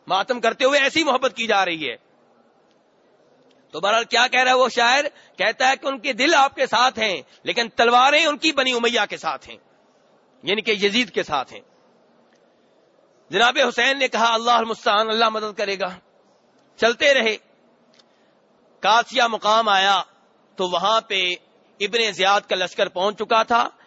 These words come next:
ایک ہزار کی تعداد میں، اور ان کا قائد حر بن یزید تمیمی تھا۔ اس نے جناب حسین کو کہا کہ آپ واپس چلے جائیں، میں نہیں چاہتا کہ میں کسی ازمائش میں پڑوں۔ جناب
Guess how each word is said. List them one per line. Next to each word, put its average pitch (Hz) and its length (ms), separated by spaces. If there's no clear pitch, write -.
ایک 190 240
ہزار 190 400
کی 196 180
تعداد 185 360
میں، 240 260
اور 202 160
ان 214 140
کا 190 160
قائد 214 480
حر 247 180
بن 214 200
یزید 190 360
تمیمی 190 400
تھا۔ 139 200
اس 214 140
نے 247 140
جناب 220 320
حسین 214 320
کو 226 100
کہا 208 220
کہ 226 100
آپ 180 160
واپس 180 240
چلے 226 220
جائیں، 247 300
میں 214 280
نہیں 285 120
چاہتا 277 480
کہ 208 100
میں 220 160
کسی 220 260
ازمائش 196 380
میں 185 100
پڑوں۔ 139 240
جناب 190 260